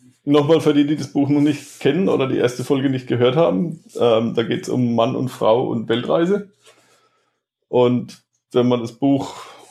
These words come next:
vorne oder hinten, weiß man nicht, äh, hält, dann steht da klein Mann und groß geschrieben Frau und Weltreise. Und wenn man,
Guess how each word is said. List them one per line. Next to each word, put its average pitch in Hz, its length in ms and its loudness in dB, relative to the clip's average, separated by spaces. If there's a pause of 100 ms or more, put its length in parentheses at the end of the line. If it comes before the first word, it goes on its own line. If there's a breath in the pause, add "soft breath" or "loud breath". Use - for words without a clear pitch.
(180 loud breath)
vorne 123 320 0
oder 120 140 0
hinten, 127 320 0
weiß 123 220 2
man 147 120 2
nicht, 165 300 -4
äh, 110 440 0
hält, 127 520 -4
dann 131 140 0
steht 131 280 -2
da 123 160 2
klein 120 420 2
Mann 170 320 0
und 123 220 -8
groß 127 480 -2
geschrieben 127 460 -4
Frau 110 280 2
und 110 140 -2
Weltreise. 151 580 0
Und 76 120 -6
wenn 117 140 -2
man, - 220 -10